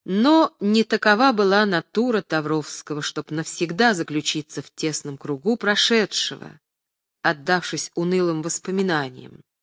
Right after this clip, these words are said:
В нем еще было довольно жизни, Характер его требовал разнообразия и новых впечатлений.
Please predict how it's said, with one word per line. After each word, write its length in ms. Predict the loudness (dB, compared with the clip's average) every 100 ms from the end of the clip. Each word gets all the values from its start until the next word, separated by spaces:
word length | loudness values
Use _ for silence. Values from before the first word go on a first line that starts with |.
| _ _ _ -20 -20 -20 -18
В 140 | -8 0
нем 260 | 4 4
еще 240 | 4 4 4
было 280 | 4 4 6
довольно 500 | 6 8 8 6 2
жизни, 600 | 4 4 2 -2 -6 -10 _ _ _ _ _
Характер 560 | 4 6 8 4 0 -2
его 240 | 0 0
требовал 500 | 0 2 2 2 0
разнообразия 920 | 0 0 2 2 4 2 2 0 -2 -4
и 180 | -2 -2
новых 360 | 0 -2 -4
впечатлений. 880 | -8 -8 -6 -6 -4 -2 -2 -6 -16